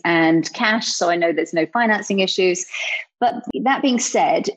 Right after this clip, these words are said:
it is possible, and we are getting people who, with financing, to get,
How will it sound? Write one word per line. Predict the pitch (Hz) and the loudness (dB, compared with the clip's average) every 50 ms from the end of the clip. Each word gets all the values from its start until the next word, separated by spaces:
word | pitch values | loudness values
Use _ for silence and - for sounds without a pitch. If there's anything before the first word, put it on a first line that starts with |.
| _ _ - | _ _ 0
it | 226 202 226 | 0 2 4
is | 226 220 214 - | 2 2 0 -4
possible, | - - 226 214 - 185 - 175 175 175 175 - | -4 -4 -4 -4 -4 -4 0 0 2 2 2 2
and | - 180 180 180 170 | 0 0 0 2 2
we | 185 185 190 | 2 2 4
are | 185 185 185 180 180 170 175 170 190 | 4 4 4 4 4 2 2 0 -2
getting | 175 196 180 180 170 170 | -2 -2 -2 -2 -4 -4
people | 170 - 175 - - 165 | -2 -4 -4 -2 -2 -4
who, | 139 175 170 165 160 156 151 - - | 0 2 2 2 2 2 0 -2 -2
with | - 170 151 - | -2 -2 -2 0
financing, | - 233 269 415 - - 139 - - - - 107 - - | 0 -2 0 2 2 0 0 -2 -4 -4 -6 -6 -6 -10
to | - - | -8 -2
get, | - 147 - - | 0 0 0 -2